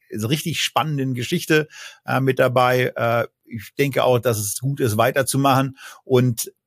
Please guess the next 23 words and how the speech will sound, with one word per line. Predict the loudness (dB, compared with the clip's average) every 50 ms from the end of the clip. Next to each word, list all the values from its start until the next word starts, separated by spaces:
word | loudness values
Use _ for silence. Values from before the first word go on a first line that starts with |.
| _ _
wenn | -10 -6 -2 -2 -2 0
ihr | 2 0 0 2 0
an | -2 -2
vergangene | -2 -2 -2 0 0 0 -2 -2 -2 -2
Folgen | -2 0 2 4 4 4 4 2
zurückdenkt, | 2 2 2 2 2 0 0 0 0 2 0
dann | 0 0 -2 -4 -8 -12 -18 -8
ist | -2 0 0
es | 2 2
eben | 0 0 2
auch | 2 2 2
so, | 2 0 0
dass | 0 -2 -2
ich | -4 -4 0
ja | 2 2
auch | 2 2 0 0
bei | 0 0
dieser | 0 0 0 2 2 2 2
Aktie | 2 0 -4 -4 -6
schon | -4 0 0 0 2
so | 2 0
einige | 0 0 0 0 0 -2 -2
Dürrephasen | 2 2 2 2 2 0 0 2 2 4 4 2 2 2 2 2 2 0 -2